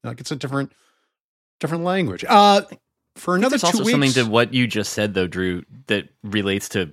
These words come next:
Speaker 2: what Jason was saying, which is in terms of the way that I think it's had a very negative impact on how I think. I mean, I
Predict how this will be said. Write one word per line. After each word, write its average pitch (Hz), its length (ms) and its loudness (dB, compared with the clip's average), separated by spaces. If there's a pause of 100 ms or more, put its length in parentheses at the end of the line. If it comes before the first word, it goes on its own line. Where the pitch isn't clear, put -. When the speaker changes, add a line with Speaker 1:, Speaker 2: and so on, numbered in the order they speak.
(120)
Speaker 2:
what 98 300 -4
Jason 98 360 -4
was 82 140 -10
saying, 87 220 -8
which 87 140 -10
is 85 120 -8
in 92 80 -8
terms 101 220 -6
of 95 100 -6
the 110 80 -2
way 131 280 2
that 131 200 -2
I 113 60 -2
think - 260 -4
it's 120 200 -2
had 127 160 2
a 120 60 0
very 113 380 -2 (640)
negative 139 480 2
impact 110 380 0
on 98 80 -4
how 101 320 0
I 101 460 0
think. 110 200 -4
I - 40 -6
mean, 123 120 2
I 127 200 2